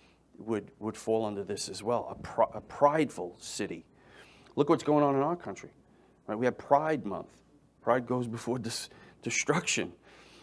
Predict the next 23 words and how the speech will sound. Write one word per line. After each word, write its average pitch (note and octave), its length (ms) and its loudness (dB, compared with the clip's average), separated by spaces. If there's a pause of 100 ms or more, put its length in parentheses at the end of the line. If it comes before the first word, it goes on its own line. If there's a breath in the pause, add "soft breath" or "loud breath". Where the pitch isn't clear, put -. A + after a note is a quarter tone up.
(1400 soft breath)
Proverbs G#2 420 0 (220)
eighteen A#2 460 2
ten A2 200 -2
and A2+ 60 -2
eleven, A2+ 300 4
"The A2 60 2
name D#3+ 320 8
of D3 100 6
the C#3+ 80 8
Lord C3+ 560 8
is A#2 160 -4
a A#2 60 -2
strong A#2 400 2
tower. E2+ 400 6 (500 soft breath)
The B2+ 100 8
righteous C#3 600 10
man A#2 280 2
runs A#2 260 4
into A#2 380 2
it G#2 120 2
and G#2+ 140 0
is G#2 120 -2
safe. D3+ 420 -2